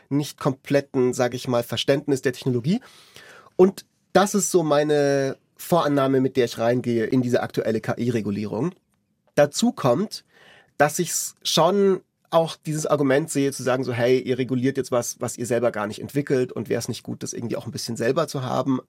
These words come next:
Also finde ich jetzt auch nicht komplett von der Hand zu weisen. So, ich, es wär irgendwie meines Erachtens überheblich zu sagen, da ist gar nichts dran. Und drittens muss ich sagen, aus meiner Erfahrung selber, als ich gearbeitet hab bei den U N und bei der O E C D,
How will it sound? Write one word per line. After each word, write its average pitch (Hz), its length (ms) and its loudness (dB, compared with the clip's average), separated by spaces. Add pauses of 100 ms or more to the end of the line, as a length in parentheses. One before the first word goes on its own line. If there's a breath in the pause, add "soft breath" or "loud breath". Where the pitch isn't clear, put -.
Also 127 400 0
finde 156 220 -2
ich - 60 -2
jetzt 160 180 -2
auch 147 160 2
nicht - 320 -4
komplett 170 340 -2
von 143 160 2
der 131 100 0
Hand 170 200 -2
zu 135 140 0
weisen. 107 360 0
So, 113 140 0
ich, - 180 -10
es - 140 -8
wär 127 100 2
irgendwie 127 380 -2
meines 131 320 0
Erachtens 117 260 -2
überheblich 123 500 -2
zu 120 120 -8
sagen, 120 300 2
da 90 100 -4
ist 104 120 -4
gar 127 180 2
nichts - 180 -6
dran. 107 320 -4 (720 loud breath)
Und 269 500 0
drittens 214 640 0 (420)
muss 180 220 2
ich 190 120 -2
sagen, 143 320 0
aus 139 160 -2
meiner 139 220 2
Erfahrung 156 680 -2 (320)
selber, 147 640 4
als 131 140 -4
ich 135 80 -8
gearbeitet 160 500 0
hab 120 220 -2
bei 113 200 0
den 120 240 -4
U 127 60 0
N 127 240 0
und 120 220 -4
bei 117 100 2
der 117 160 -2
O - 60 -2
E 110 80 -6
C 120 160 -6
D, 135 340 2